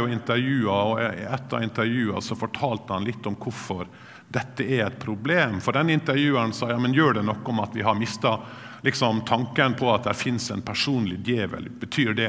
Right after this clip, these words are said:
noe?" Og så sier han, "Ja, det betyr enormt. Det er ille." Og så sier han det at han stammer fra en jødisk bakgrunn, og hans familie kom fra Øst-Europa, og veldig mange av hans slekt ble utryddet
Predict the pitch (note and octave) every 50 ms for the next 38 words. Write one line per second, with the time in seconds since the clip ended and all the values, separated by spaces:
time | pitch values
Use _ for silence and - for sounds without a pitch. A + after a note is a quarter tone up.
0 | F#2+ G2 F#2+ F#2 G2+ - - G2+ F2+ F#2+ - - - G#2+ - - A2 G2 G2 G2
1 | G2+ F#2+ G2+ G#2+ A2 G#2+ G2 - - - A2 G#2 F#2+ - - F#2+ G2 G#2 G#2+ F#2+
2 | F#2 F#2 F2+ G2 G#2 G#2+ - - - - - - - - - - - - - -
3 | - - - - - - - - - - - - A#2 F#2 F2+ A#2 A2+ A2+ B2 B2
4 | A2 G#2 G2+ G2 - - - - - - - A2 - - C3+ - E3 D#3+ C#3 C3+
5 | C3 B2+ B2+ B2 B2+ B2 D3 C#3 - - - C3 C3+ D3+ D3+ C#3+ C3 - - A#2
6 | A2+ G#2+ G#2+ G#2+ A#2 A#2 A#2 A#2 G2+ G2 - - - - - - - A2+ G#2 G2
7 | G2+ G2+ - - A2 A2 G#2+ G2 G#2+ G#2+ - - - - - - - - - -
8 | - - - - - - D#3+ D#3+ - - - - C3 C3+ C#3+ D3 C#3 B2+ A#2 A2
9 | G#2 G2+ G2+ G#2+ G#2 G#2 - - - D3 B2+ A2+ G#2 G#2+ - G#2 G2 F#2+ G#2+ G#2
10 | - - - - A2+ A#2 A#2 B2+ B2 A2 - - G#2 G2 F#2 G#2 - - - -
11 | - - A#2 A2+ A2 G#2 - - G#2 A2 A#2 A#2+ A#2 A2+ G#2+ G2 G2+ G#2+ A2 G2+
12 | F#2+ G2 G#2 - A2+ - - - - - - - - - - - - - - -
13 | - - - - - - - G#2 G2 F#2 F#2 G2+ A2+ A#2+ A#2 A2+ - - G#2+ G#2+
14 | G2 F2+ G#2 G#2 F#2+ G2 - - -